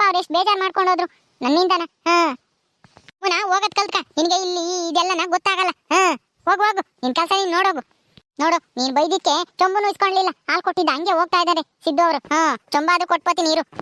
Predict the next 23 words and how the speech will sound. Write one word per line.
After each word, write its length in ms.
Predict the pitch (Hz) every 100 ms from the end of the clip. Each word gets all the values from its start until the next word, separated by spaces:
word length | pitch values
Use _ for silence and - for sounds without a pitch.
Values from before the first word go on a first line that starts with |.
| - _ _ _ 302
ಹೋಗು, 240 | 381 370 - -
ಕೊಟ್ಟು 220 | 349 381 349
ಜಲ್ದ್ 200 | 339 370 359
ಬರ್ಬೇಕು. 300 | 370 370 339 _ _ _ _ _ -
ಅಂತಾಗೆ 300 | 330 370 339
ನಿಂದೇನ್ 320 | 359 370 381 320
ಮಾತು? 200 | 339 330 208 _ _ _ _ _ 247
ಅಂಥವ್ರನ್ನೆಲ್ಲ 380 | 277 320 349 370
ನಾ 40 | 330
ಹತ್ರಕ್ 260 | - 403 381
ಸೇರಿಸ್ಬಾರ್ದು 460 | 359 339 370 330 359
ನೀನು. 120 | 349 - -
ಹಾ, 60 | 330 330 269
ನೀನ್ 140 | 285 311
ಎಷ್ಟೊಂದು 260 | - 392 330
ಓದ್ಕೊಂಡಿದೀಯ, 460 | 359 381 359 349 392 - - _ 294
ನಾವೆಷ್ಟು 320 | 330 339 392 330
ದೊಡ್ಡ 160 | 339 370
ಶ್ರೀಮಂತರು, 420 | 349 370 370 - - -
ಅಂಥದ್ರಲ್ಲಿ 400 | 302 359 370 381 - -
ಆ 40 | 277 247
ಅಸಮ್ 240 | 381 381
ಎಸ್ಸನ್ನ 260 | 370 392